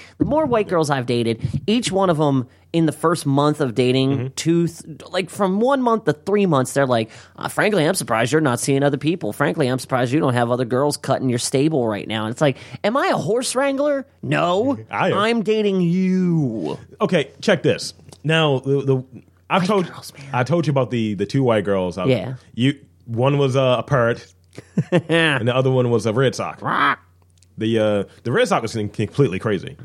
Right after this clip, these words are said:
Speaker 1: Oh, yeah.
Speaker 2: Um,
Speaker 1: Boston baked beans will do that to
Speaker 2: she,
Speaker 1: you.
Speaker 2: she was fully Boston baked beans. Her
Speaker 1: Ugh.
Speaker 2: head was filled with Boston baked beans.
Speaker 1: Ugh.
Speaker 2: Um, she, and she was a, she was a fucking cutter. All of this shit, she was sending, like, you know, th-,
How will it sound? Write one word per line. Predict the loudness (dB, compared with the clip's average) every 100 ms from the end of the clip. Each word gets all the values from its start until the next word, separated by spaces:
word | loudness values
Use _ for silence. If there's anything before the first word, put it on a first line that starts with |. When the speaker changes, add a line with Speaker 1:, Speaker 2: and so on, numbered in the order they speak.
| -4
Speaker 1:
Oh, | -2 0
yeah. | 2 0 -2 -6 _
Speaker 2:
Um, | -2 2 2
Speaker 1:
Boston | 0 0 -2 0
baked | 0 0
beans | 0 0
will | 0
do | 0 0
that | 2 0
to | 0
Speaker 2:
she, | 0
Speaker 1:
you. | 0 0
Speaker 2:
she | 0 0
was | 0 -2
fully | -4 -2 0 2 0
Boston | 0 0 0 0
baked | -2 -2
beans. | -2 -2
Her | 0
Speaker 1:
Ugh. | 0
Speaker 2:
head | 0 0
was | -2
filled | -2 0
with | 0
Boston | -2 -2
baked | -4
beans. | -4 -6 -6
Speaker 1:
Ugh. | -4 -4 -6 -12 -14 -2
Speaker 2:
Um, | 2 2 0 -4 -10 -14
she, | -14 -4
and | -2 0
she | 2
was | 2
a, | -2 -2
she | 0
was | 0
a | 2
fucking | 0 0 -4
cutter. | -2 0 0 -2 -6 -20 -4
All | 0 2
of |
this | 2 0
shit, | -2
she | 0
was | 0 -2
sending, | -2 -2 -2
like, | 0 0 -2 -6 -20 _ _ _ _
you | 0 2
know, | 4 4 2 -2 _ -18 -10
th-, | -8